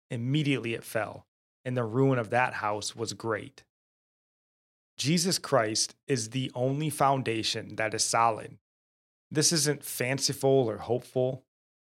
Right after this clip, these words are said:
His truth and his commandments, his directions for life are rock solid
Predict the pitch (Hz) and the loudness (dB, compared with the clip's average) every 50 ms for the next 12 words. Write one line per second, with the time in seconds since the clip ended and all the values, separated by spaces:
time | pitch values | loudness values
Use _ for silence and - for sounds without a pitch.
0 | _ _ _ _ _ _ - 175 165 - - - - 143 160 180 175 - 139 117 | _ _ _ _ _ _ 2 2 2 2 0 0 2 2 2 2 2 0 0 2
1 | 120 143 143 - - 127 117 113 113 123 139 143 151 165 165 - - - - _ | 4 2 2 2 0 -4 -4 -2 -2 -2 -2 -2 -2 -4 -4 -8 -10 -12 -14 _
2 | _ _ _ _ _ _ _ _ _ - 151 147 139 147 151 127 120 127 143 139 | _ _ _ _ _ _ _ _ _ -2 -2 0 4 4 6 6 6 4 4 2
3 | - - 156 151 151 - - 139 127 113 101 104 107 120 139 143 - - - _ | 0 0 0 0 0 2 2 2 2 2 2 0 0 0 -2 -2 -6 -12 -20 _
4 | _ _ _ _ _ _ _ - 127 123 117 104 101 104 123 123 131 131 - - | _ _ _ _ _ _ _ 2 4 4 4 2 2 4 6 6 6 4 2 0
5 | - - - 135 120 117 110 101 101 101 104 - | -2 2 4 6 6 6 4 2 0 -4 -6 -8